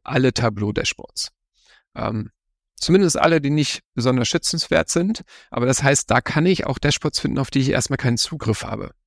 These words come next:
weil ich sehe ja nur die Metadaten. Das heißt, darüber kann ich auch was finden, was, worauf ich eigentlich keinen Zugriff hätte. Tableau ist aus meiner Sicht, oder das, das B-I-Tool ist ja aus meiner Sicht dann erstmal der Hauptdreh- und Angelpunkt für einen normalen Nutzer.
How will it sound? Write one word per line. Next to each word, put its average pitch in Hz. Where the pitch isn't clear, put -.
weil -
ich -
sehe 123
ja 123
nur 120
die 113
Metadaten. 113
Das -
heißt, 123
darüber 127
kann 127
ich 123
auch 113
was 117
finden, 131
was, -
worauf 120
ich 117
eigentlich 117
keinen 113
Zugriff -
hätte. -
Tableau 151
ist 147
aus -
meiner 147
Sicht, 185
oder 117
das, -
das 113
B-I-Tool 156
ist -
ja 139
aus -
meiner 139
Sicht 147
dann 131
erstmal 131
der 117
Hauptdreh- 147
und 151
Angelpunkt 147
für -
einen 127
normalen 113
Nutzer. -